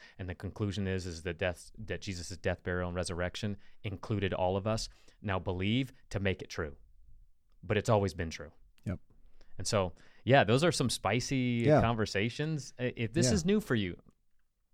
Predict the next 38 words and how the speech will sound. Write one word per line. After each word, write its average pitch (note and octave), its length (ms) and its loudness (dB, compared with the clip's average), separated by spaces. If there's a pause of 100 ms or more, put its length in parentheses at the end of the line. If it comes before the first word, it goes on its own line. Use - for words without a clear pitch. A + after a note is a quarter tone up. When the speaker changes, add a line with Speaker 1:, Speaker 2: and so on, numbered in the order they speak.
(200)
Speaker 1:
I, B2+ 200 4
I C#3 160 8
don't, D#3 220 6
I B2 80 4
really C3 340 4
try A#2 360 2
not G2 240 0
to G#2 80 -12
be F#2 440 -4 (300)
dogmatic F#2 720 0 (100)
on A#2 200 0
this, B2 340 -2 (420)
but G#2 240 0 (280)
these A#2+ 360 4 (640)
types - 480 0
of G#2 240 -2
conversations G2+ 960 -2 (160)
drastically F#2+ 720 -2
changed F#2 340 -4
my F#2 140 -2
life F2+ 340 -2
when E2 180 -6
we E2+ 120 -6
started G2 320 -2
having F#2+ 200 -2
these F#2+ 140 -4
conversations, F#2+ 680 -6
what, D#2+ 200 -10
back F2 220 -6
in E2+ 200 -8
twenty F#2+ 320 -6
thirteen, G2 420 -6
twenty F#2 220 -6
fourteen, G2 600 -6
twenty F#2 200 -6
fifteen G2+ 440 -4
Speaker 2:
Mm-hmm. G#2 280 2
Speaker 1:
timeline. G#2+ 220 2